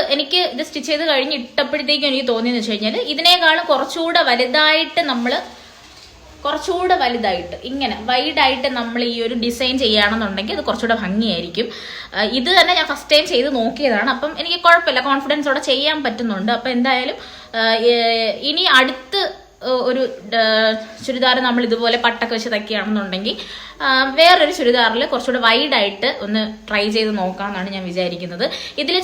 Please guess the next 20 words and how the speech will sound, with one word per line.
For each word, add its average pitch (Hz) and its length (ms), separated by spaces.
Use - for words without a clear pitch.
ചെയ്യാത്തതെന്ന് 302 400
വെച്ച് 262 120
കഴിഞ്ഞാൽ 269 340
ഈ - 100
കാണുന്ന 247 320
പട്ടുണ്ടല്ലോ, 214 560
ഇത് 262 80
കുറവായിരുന്നു, 233 580
ഇത് 302 180
കുറവായിരുന്നു, 202 540
എക്സ്ട്രാ 294 280
നമ്മുടെ 247 380
കയ്യിലില്ല. 185 380
അപ്പം 254 200
അതുകൊണ്ട്, 240 340
ആ, 285 40
കുറച്ച് 349 320
ഭാഗത്തേ 269 340
ഇത് 247 140
വെച്ചിട്ടുള്ളൂ. 208 480